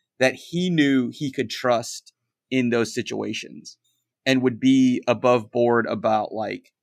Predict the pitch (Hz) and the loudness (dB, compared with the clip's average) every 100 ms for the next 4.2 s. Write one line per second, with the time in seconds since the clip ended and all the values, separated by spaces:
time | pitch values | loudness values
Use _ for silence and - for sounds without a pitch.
0 | _ 143 120 98 123 143 151 143 151 143 | _ -2 -2 0 4 4 4 2 0 0
1 | - 123 - - - 165 165 151 123 - | 0 -2 -2 -10 -6 -2 2 4 2 4
2 | 143 165 170 151 139 - 123 120 113 - | 2 4 2 2 2 0 -2 -2 -2 -2
3 | 117 107 101 - 113 - 120 - 104 107 | -2 -2 -4 -6 -10 -6 -6 -6 -12 -12
4 | - - | -14 -20